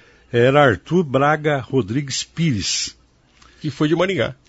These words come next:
Speaker 1: Que foi de Maringá.
Speaker 2: Ele, ele é um dos colonizadores, fundador da Cocabara.
Speaker 1: É
Speaker 2: Uma
Speaker 1: verdade,
Speaker 2: história,
Speaker 1: foi.
Speaker 2: uma história
Speaker 1: É,
Speaker 2: importante.
Speaker 1: então você tá por dentro do
Speaker 2: Conheço essa
Speaker 1: E o seu
Speaker 2: história.
Speaker 1: Arthur tinha essa relação com,
Speaker 2: Tinha.
Speaker 1: com Maringá.
Speaker 2: Exatamente, tinha fazenda de café aqui e
Speaker 1: Justamente.
Speaker 2: tal. Poxa vida, trouxe o Vasco.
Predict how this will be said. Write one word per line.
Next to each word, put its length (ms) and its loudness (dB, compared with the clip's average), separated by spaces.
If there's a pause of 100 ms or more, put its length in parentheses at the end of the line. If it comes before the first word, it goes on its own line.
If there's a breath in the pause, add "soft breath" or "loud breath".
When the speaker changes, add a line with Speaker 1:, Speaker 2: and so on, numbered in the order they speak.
(300)
Speaker 1:
Que 100 4
foi 200 4
de 80 0
Maringá. 420 6
Speaker 2:
Ele, 200 6
ele 100 2
é 20 2
um 40 -2
dos 100 -8
colonizadores, 560 2
fundador 320 0
da 80 0
Cocabara. 440 -2
Speaker 1:
É 380 8
Speaker 2:
Uma 60 8
Speaker 1:
verdade, 480 4
Speaker 2:
história, 80 2
Speaker 1:
foi. 140 8
Speaker 2:
uma 80 2
história 200 6
Speaker 1:
É, 120 8
Speaker 2:
importante. 180 8
Speaker 1:
então 120 6
você 240 4
tá 140 4
por 320 4
dentro 340 4
do 200 4
Speaker 2:
Conheço 640 6
essa 100 -4
Speaker 1:
E 60 2
o 60 4
seu 160 6
Speaker 2:
história. 120 8
Speaker 1:
Arthur 140 4
tinha 140 4
essa 160 2
relação 680 4
com, 220 4
Speaker 2:
Tinha. 140 2
Speaker 1:
com 100 2
Maringá. 500 2
Speaker 2:
Exatamente, 760 -4
tinha 100 -2
fazenda 320 -2
de 80 -8
café 460 -2
aqui 400 -4
e 20 -4
Speaker 1:
Justamente. 800 2
Speaker 2:
tal. 100 -4
Poxa 240 -2
vida, 140 -2
trouxe 260 -2
o 20 -2
Vasco. 360 -6